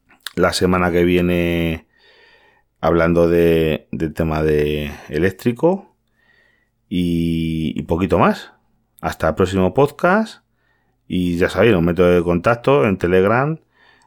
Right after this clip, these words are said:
arroba frente al cliente. También tengo el grupo de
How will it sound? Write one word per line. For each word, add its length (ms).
arroba 340
frente 280
al 100
cliente. 420
También 280
tengo 180
el 60
grupo 420
de 720